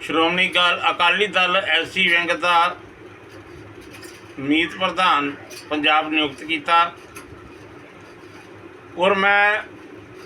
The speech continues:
ਅਕਾਲੀ ਲੀਡਰਸ਼ਿਪ ਦੇ ਔਰ ਰਣੀਕੇ ਸਾਹਿਬ ਦੇ ਵਿਸ਼ਵਾਸ ਨੂੰ ਕਦੇ ਵੀ ਨਹੀਂ ਟੁੱਟਣ ਦਾਂਗਾ। ਜੋ ਵਿਸ਼ਵਾਸ ਰੱਖ ਕੇ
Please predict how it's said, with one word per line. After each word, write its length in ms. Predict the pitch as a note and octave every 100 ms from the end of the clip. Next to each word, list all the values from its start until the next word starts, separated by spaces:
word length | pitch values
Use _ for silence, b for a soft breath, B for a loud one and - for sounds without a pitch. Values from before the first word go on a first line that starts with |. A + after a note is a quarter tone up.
| - - - - - E3
ਅਕਾਲੀ 420 | - E3 E3 F#3
ਲੀਡਰਸ਼ਿਪ 640 | F#3+ F#3+ F#3+ F#3 G3 G3+ G3+
ਦੇ 340 | G3+ F3 C3+ - - - - - - - - -
ਔਰ 140 | F3+ F#3
ਰਣੀਕੇ 460 | E3+ F3+ F#3 A3 G3
ਸਾਹਿਬ 300 | G3 G#3 G3+
ਦੇ 120 | G3+
ਵਿਸ਼ਵਾਸ 360 | F3 G3 F3+
ਨੂੰ 180 | F#3 G3
ਕਦੇ 360 | F#3+ F3+ F#3 G#3+
ਵੀ 180 | G#3+ G3+
ਨਹੀਂ 160 | G#3
ਟੁੱਟਣ 380 | F#3+ E3 F3 E3
ਦਾਂਗਾ। 340 | B2+ A#2+ F#2 F#2+ - - - - - - - - - - - - - - - - - - - - - - - - - C#3+
ਜੋ 300 | A#2+ D#3 G3
ਵਿਸ਼ਵਾਸ 580 | G3 F#3 F3+ F#3 F#3 G3
ਰੱਖ 280 | F3+ E3 -
ਕੇ 360 | G3 G3 F#3+